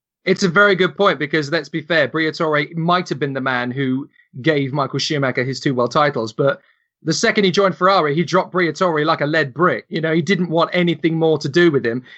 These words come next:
And ever since then, Briatore has basically got a long reputation of having killed the careers of various racing drivers. Alesi, Berger,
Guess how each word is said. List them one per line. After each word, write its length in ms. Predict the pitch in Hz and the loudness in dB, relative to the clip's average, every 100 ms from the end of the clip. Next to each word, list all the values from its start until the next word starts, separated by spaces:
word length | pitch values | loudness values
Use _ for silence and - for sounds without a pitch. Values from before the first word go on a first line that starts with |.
| - | -2
And 140 | 170 | 0
ever 160 | 202 180 | 0 -2
since 400 | - 254 240 - | 0 0 0 -2
then, 380 | 135 127 143 - _ - | -4 -4 -6 -10 _ 0
Briatore 500 | 220 214 214 196 165 | 2 4 4 4 4
has 140 | 175 | 0
basically 540 | - 202 202 - 165 165 | 0 0 0 -2 -4 -2
got 280 | 170 156 - | 0 -2 -4
a 100 | 175 | -4
long 640 | 165 170 180 180 175 170 143 | 0 0 0 0 -2 -2 -2
reputation 920 | 165 165 151 180 165 - 110 107 127 _ - | -4 -4 -4 -2 -2 -4 -6 -6 -8 _ -12
of 120 | - | -6
having 340 | 151 151 151 - | -2 -2 -4 -10
killed 640 | - 226 226 123 98 127 - _ _ _ | -2 2 4 2 -4 -12 -16 _ _ _
the 120 | 131 151 | -4 -2
careers 800 | 160 147 170 120 104 127 - - _ - | 0 0 2 2 0 -6 -10 -14 _ -4
of 180 | 160 135 | -2 0
various 440 | 170 165 165 151 | 0 0 -2 -2
racing 340 | 185 196 170 | -2 -2 -2
drivers. 420 | 139 120 107 117 - - | 0 0 -2 -6 -8 -2
Alesi, 580 | 165 185 175 139 107 104 _ _ _ | 0 0 -2 -6 -8 -12 _ _ _
Berger, 580 | 185 185 165 135 110 | 2 4 2 0 -4